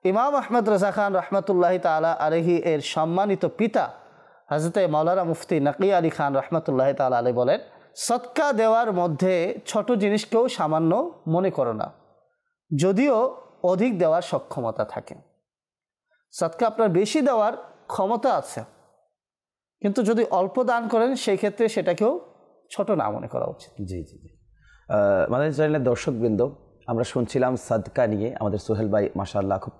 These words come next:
Speaker 2: চমৎকার আলোচনা করছেন। মাদানী চ্যানেলের দর্শকবৃন্দ, আহ, আসলে কি আল্লাহ তাআলা আমাদের অনেক অনেক নেয়ামতের মধ্যে ডুবিয়ে রেখেছে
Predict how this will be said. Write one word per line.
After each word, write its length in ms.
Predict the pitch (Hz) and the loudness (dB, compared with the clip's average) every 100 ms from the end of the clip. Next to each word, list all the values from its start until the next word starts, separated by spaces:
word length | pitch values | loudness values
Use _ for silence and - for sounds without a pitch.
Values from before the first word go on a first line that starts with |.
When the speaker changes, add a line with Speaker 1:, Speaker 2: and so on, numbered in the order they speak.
| _ | _
Speaker 2:
চমৎকার 440 | 131 143 147 165 131 | -2 -2 -2 -2 0
আলোচনা 320 | 110 104 90 | -2 -4 -6
করছেন। 380 | 87 82 - 82 - - _ _ _ | -8 -10 -10 -10 -14 -20 _ _ _
মাদানী 260 | 139 175 190 | -2 -2 -2
চ্যানেলের 260 | 214 202 | 0 0
দর্শকবৃন্দ, 580 | 139 127 - 113 120 104 | 2 0 -2 -2 0 2
আহ, 180 | 113 - - _ 110 104 95 - | 0 -2 -10 _ -2 0 0 -2
আসলে 300 | 143 196 208 | -4 -2 -2
কি 160 | - | 0
আল্লাহ 300 | - 131 175 | 0 2 0
তাআলা 180 | 170 165 | 0 0
আমাদের 220 | 135 147 | 0 0
অনেক 360 | 135 131 185 170 | 2 2 0 0
অনেক 200 | 160 156 | 0 0
নেয়ামতের 460 | 110 120 165 170 160 | 0 0 0 0 0
মধ্যে 200 | 139 113 | 0 0
ডুবিয়ে 320 | 104 98 101 | 0 0 0
রেখেছে 380 | 85 - 90 | -2 -8 -14